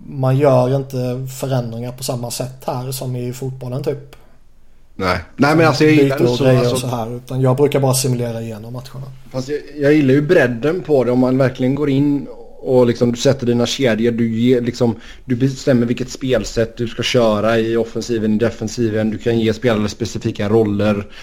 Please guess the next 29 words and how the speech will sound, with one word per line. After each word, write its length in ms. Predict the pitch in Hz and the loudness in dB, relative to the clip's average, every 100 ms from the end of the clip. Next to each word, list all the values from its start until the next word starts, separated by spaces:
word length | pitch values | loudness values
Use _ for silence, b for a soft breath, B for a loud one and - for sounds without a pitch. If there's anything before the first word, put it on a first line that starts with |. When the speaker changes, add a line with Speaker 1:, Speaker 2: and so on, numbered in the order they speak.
| B B | B B
Speaker 2:
Du 60 | 110 | -6
bestämmer, 360 | 107 120 113 113 | -2 0 2 4
Speaker 1:
Det, 120 | 156 | 4
det, 100 | 160 | 4
Speaker 2:
liksom, 200 | 151 147 | 6 6
Speaker 1:
ja, 400 | 151 139 143 160 | 4 4 6 6
det 80 | 147 | 2
gillar 220 | 175 143 | 2 4
jag. 60 | 123 | 2
Speaker 2:
hur 60 | 143 | 0
mycket 220 | 139 143 | -2 0
i-, 180 | 139 - | 0 0
hur 120 | 135 | 4
mycket 200 | 151 143 139 | 4 6 4
istid 440 | 131 110 - 123 | 4 2 0 0
de 180 | 123 120 | 2 0
ska 140 | - 113 | 0 0
ha 260 | 117 110 | 4 4
och 80 | 110 | 4
alla 140 | 113 107 | 2 -2
såna 260 | 110 110 | -4 -2
grejer. 300 | 117 110 98 | 0 0 -2
Och, 560 | 104 117 110 107 107 107 | -4 -2 0 0 0 -2
och 200 | 120 120 | -4 -4
sen 180 | 120 113 | -2 -2
självklart 520 | - 123 110 110 107 | 0 -2 0 -6 -4
det 100 | 117 | -2
här, 180 | 110 104 | -2 -2
liksom, 380 | 104 107 98 | -6 -8 -8